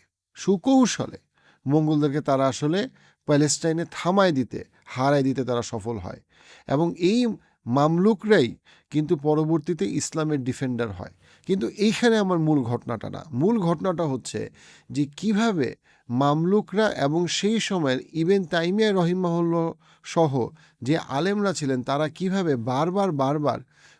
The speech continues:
যুদ্ধ পরবর্তী মামলিক, মামলুক এবং মঙ্গোলদের যুদ্ধ পরবর্তী সময়ে almost fifty years actively দাওয়া এবং ডিপ্লোম্যাসি করে মঙ্গোলদের সাথে,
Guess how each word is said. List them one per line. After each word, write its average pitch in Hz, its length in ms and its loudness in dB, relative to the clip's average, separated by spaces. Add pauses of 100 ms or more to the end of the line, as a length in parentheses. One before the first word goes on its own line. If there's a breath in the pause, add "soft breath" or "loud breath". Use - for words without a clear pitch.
(140)
যুদ্ধ 156 360 2
পরবর্তী 170 560 2
মামলিক, 147 540 2
মামলুক 147 520 0
এবং 175 240 0
মঙ্গোলদের 151 540 0
যুদ্ধ 143 300 -2
পরবর্তী 151 540 -2
সময়ে 151 400 -4 (480 soft breath)
almost 156 340 2 (140)
fifty 202 360 -2
years 160 520 4 (200)
actively 180 640 -2 (400 soft breath)
দাওয়া 147 500 4
এবং 180 260 2
ডিপ্লোম্যাসি 147 580 0
করে 123 180 0
মঙ্গোলদের 120 440 -2
সাথে, - 340 -10